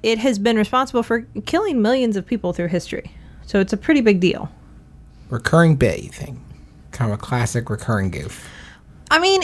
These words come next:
Speaker 1: if you're talking about diseases and, like, the, the, the important ones, that's kind of part of their job.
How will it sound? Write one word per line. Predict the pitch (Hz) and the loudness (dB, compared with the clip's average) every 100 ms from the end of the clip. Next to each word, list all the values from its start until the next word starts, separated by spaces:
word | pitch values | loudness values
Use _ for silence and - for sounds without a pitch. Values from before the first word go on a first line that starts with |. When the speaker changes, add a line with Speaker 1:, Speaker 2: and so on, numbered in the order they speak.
| 359 | 2
Speaker 1:
if | 330 | 2
you're | 339 339 | 2 0
talking | - - 539 523 440 | -2 -4 -4 -2 -2
about | 302 285 285 226 | 2 0 0 0
diseases | 247 208 233 277 254 254 254 220 - | 0 0 0 0 0 0 0 -2 -2
and, | 220 214 208 202 - - - | 0 0 0 -4 -14 -20 -10
like, | 208 226 208 | -2 -2 0
the, | - | -2
the, | 202 185 - 190 208 190 190 | -2 -4 -6 0 0 0 -4
the | 214 | 0
important | 208 196 214 220 277 | 0 2 0 -2 -2
ones, | 302 330 339 330 - - - - | -2 -2 -4 -10 -16 -20 -20 -2
that's | 240 247 | -2 -2
kind | - 285 302 | -2 2 2
of | 247 - | -2 -6
part | - 247 | -2 0
of | 233 | 0
their | 214 | 0
job. | 196 202 233 170 160 | 0 0 0 -2 -6